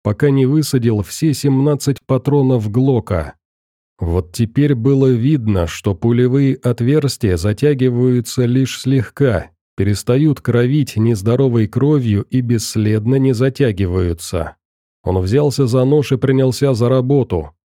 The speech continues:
Словно мясник, он вырезал куски плоти с плеча и выбрасывал их в дыру, постоянно покачиваясь и трясясь в кузове. Но отрезать руку целиком не пришлось.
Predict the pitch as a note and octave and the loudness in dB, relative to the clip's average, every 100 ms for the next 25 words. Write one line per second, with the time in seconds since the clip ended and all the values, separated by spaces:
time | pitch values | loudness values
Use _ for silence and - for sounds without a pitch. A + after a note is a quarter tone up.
0 | _ - - G2 A#2 B2+ C3 C#3+ B2+ D3 | _ -10 -2 0 2 2 2 0 0 0
1 | E3+ C#3 A2+ G#2 G#2 B2 B2+ D3+ C#3 - | 2 0 0 0 2 0 2 2 0 0
2 | C3+ - D#3 B2+ B2 C#3 C#3+ B2+ A2 - | -4 -2 -2 -2 0 0 0 0 -4 -2
3 | B2 A#2+ - D#3 C#3+ A#2+ A#2 A#2+ C3 C#3+ | -2 -2 0 0 0 -2 0 0 0 -2
4 | - C3 C3 C3 - C#3+ - G2+ G#2+ C3+ | -2 0 0 0 0 -2 -2 -2 0 2
5 | D3 B2+ - F#2+ - G#2 B2 C#3 B2 A2+ | 2 0 -2 -6 -4 -2 0 0 0 0
6 | A2 G#2+ C#3+ C#3+ C3 G#2 G2 F2 - - | -2 -2 -2 0 0 0 0 -2 -6 -4
7 | C3 C3+ B2+ - D3+ C3+ - - - C#3 | -2 0 -2 0 0 0 -4 -10 -2 0
8 | G2 F#2 F#2 F#2 _ _ _ _ _ - | 2 0 -2 -6 _ _ _ _ _ -4
9 | E2+ F#2+ G2 B2+ A#2 D3+ C#3+ C3 C#3+ - | 0 0 0 0 2 0 0 0 0 0
10 | B2+ - B2+ B2 - C#3 B2+ A#2+ B2 B2+ | -4 0 0 0 0 2 2 0 0 -2
11 | - A#2+ G2 D#2+ - | 0 0 0 -4 -10